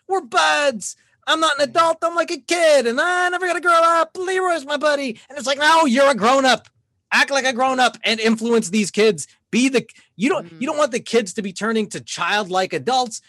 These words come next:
Speaker 1: You want the kids to be turning to adult-like adults. Be childlike with other adults. Don't be childlike with oth-, with kids."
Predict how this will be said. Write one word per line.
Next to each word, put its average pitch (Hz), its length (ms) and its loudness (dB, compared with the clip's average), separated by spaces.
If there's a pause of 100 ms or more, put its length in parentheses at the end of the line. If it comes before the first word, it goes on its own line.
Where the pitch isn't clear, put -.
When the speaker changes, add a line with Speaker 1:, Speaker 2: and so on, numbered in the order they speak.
(120)
Speaker 1:
You 208 140 -10
want 240 160 -6
the 226 80 -12
kids 220 280 -4
to 190 40 -12
be 214 80 -8
turning 208 260 -6
to 202 140 -8
adult-like 110 720 -6
adults. 95 560 -12 (320)
Be 294 160 -4
childlike 220 720 -4 (180)
with 247 160 -4
other 277 280 2
adults. 104 480 -10 (200)
Don't 135 160 -8
be 135 80 -12
childlike 101 540 -8
with 98 280 -10 (280)
oth-, 175 180 -4
with 135 220 -10
kids." 254 580 -4